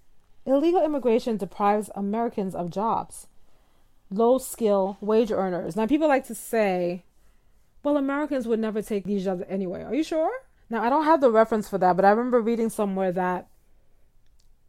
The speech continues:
with the new deportations that happened, suddenly employers had all these vacancies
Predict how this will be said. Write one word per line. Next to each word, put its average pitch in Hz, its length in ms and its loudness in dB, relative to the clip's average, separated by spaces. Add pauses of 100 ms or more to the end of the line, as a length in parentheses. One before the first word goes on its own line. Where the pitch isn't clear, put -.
with 220 160 -2
the 240 100 4
new 254 220 2
deportations 233 760 0
that 185 140 2
happened, 180 400 -2
suddenly 220 360 -2
employers 190 500 -2
had 180 160 -2
all 185 140 -2
these 185 160 -4
vacancies 185 760 -6